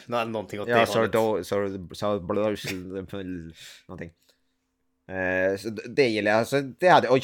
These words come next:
Speaker 2: Javier Bardem som sagt, men det är också en sån där karaktär. Han lär vi ju också få se, eftersom han är som ledare av de här Fremens, eller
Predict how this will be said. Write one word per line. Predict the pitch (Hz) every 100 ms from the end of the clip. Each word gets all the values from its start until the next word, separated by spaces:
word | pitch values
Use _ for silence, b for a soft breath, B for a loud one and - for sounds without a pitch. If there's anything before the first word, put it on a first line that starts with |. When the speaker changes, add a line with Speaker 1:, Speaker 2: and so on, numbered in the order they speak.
| -
Speaker 2:
Javier | 156 151 147
Bardem | 135 131 143 143
som | 123
sagt, | 110 110
men | 127
det | 135
är |
också | 113 98
en | 95
sån | 101
där |
karaktär. | 95 101 104 107
Han | 104
lär | 98
vi | 98
ju |
också | 92 98
få | 98
se, | - 92 90 _ _
eftersom | 101 95
han | 98 98
är |
som | 95 98
ledare | 98 98 95 92
av | 90
de | 85
här | 85 87
Fremens, | - 92 92 90 - - - - _ -
eller | 87 87